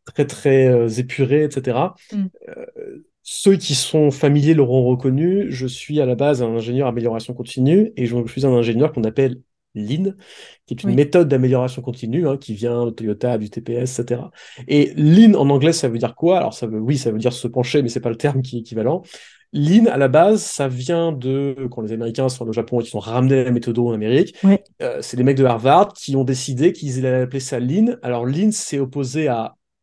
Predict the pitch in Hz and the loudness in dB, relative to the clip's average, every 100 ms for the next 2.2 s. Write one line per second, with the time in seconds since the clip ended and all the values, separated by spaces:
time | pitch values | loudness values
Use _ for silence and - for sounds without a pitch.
0 | - 107 - 120 131 127 127 147 117 110 | -14 -14 -10 -6 0 0 0 -4 -4 -8
1 | 110 104 110 110 139 175 214 165 139 131 | -8 -6 -4 0 4 6 6 4 0 0
2 | 113 | -2